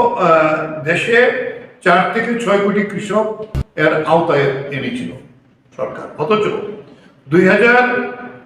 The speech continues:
কুড়ি বাইশ তেইশ সনে রবি মরশুমে ক্ষতির পরিমাণ হলো সাত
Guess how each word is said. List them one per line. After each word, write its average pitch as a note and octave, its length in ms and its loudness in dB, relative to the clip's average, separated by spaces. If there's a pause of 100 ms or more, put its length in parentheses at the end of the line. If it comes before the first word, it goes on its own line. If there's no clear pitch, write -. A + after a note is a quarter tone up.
(180)
কুড়ি A3+ 300 6 (960)
বাইশ A3 260 4 (120)
তেইশ B3+ 220 2 (120)
সনে G#3 260 4 (1000)
রবি F#3 280 6 (140)
মরশুমে B3 480 2 (540)
ক্ষতির G#3 300 4 (100)
পরিমাণ G3 320 4
হলো A#3 160 4 (1400)
সাত F3 180 2